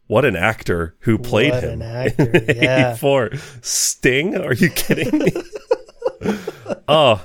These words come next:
Speaker 1: that cod piece lives on in our minds and our hearts.
Speaker 2: Yeah, night and day.
Speaker 1: Well, and in, the reason we're talking about this, of course, is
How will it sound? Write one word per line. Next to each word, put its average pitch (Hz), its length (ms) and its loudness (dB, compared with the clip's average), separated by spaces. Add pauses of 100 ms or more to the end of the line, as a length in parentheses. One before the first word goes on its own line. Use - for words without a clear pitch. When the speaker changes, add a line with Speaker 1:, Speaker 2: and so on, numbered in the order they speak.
Speaker 1:
that 120 240 2
cod 120 400 0
piece 92 300 -2
lives 98 200 0
on 101 200 4
in 90 100 0
our 85 140 0
minds 92 460 0
and 85 100 -2
our 85 160 0
hearts. 90 380 0 (180)
Speaker 2:
Yeah, 107 280 -6 (320)
night 117 220 -4
and 113 140 -6
day. 110 340 -4 (560)
Speaker 1:
Well, 135 220 6
and 127 160 2
in, 120 260 -2
the 143 300 -6
reason 135 280 4
we're 113 80 4
talking 98 320 0
about 80 180 -6
this, 80 140 -8
of 87 120 -12
course, - 320 -6
is 92 440 0